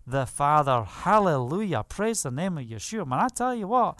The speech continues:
I'm preaching myself happy. I could have done with this message at lunchtime today, you know, but it's just a build-up, a build-up of, of declaring the word, walking through the word. And, you know, I get to end this day rejoicing in the victory of Yahovah.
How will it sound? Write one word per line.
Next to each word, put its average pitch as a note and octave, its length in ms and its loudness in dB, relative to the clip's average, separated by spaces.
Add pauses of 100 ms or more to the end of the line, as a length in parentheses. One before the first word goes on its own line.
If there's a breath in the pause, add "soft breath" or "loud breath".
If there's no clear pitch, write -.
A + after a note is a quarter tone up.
(520 loud breath)
I'm A3 180 2
preaching A#3 380 -6
myself G3+ 480 0
happy. G3+ 320 -2
I A#3+ 120 -2
could A#3 140 -4
have E3 120 -4
done A#3 200 2
with G#3+ 100 0
this A3+ 240 -2
message G3 400 -4
at C#3+ 120 -6
lunchtime G3+ 560 0
today, B2+ 400 -4 (440 loud breath)
you D3+ 140 -4
know, B3 260 2
but F#3+ 240 -8
it's G#3+ 220 -6
just A#3+ 220 -4
a E3+ 40 -6
build-up, G3+ 560 -2
a B2+ 80 -2
build-up G3 580 -2
of, C3+ 220 -2 (360 loud breath)
of C3+ 200 0
declaring G3+ 680 -2
the F3 80 -2
word, C3+ 380 0
walking F3 720 0
through E3 240 -6
the C#3+ 100 -6
word. B2 440 -2 (360 loud breath)
And, C#3+ 240 0
you D#3 200 -4
know, G#3+ 320 2
I F3 140 -4
get G3+ 220 -8
to - 200 -8
end G3+ 320 -4
this F#3+ 240 -2
day D#3+ 500 0 (320 loud breath)
rejoicing F3+ 960 -2
in D#3+ 140 -4
the C3 80 -2
victory G#3+ 500 -4
of F3 140 0
Yahovah. E3+ 720 -2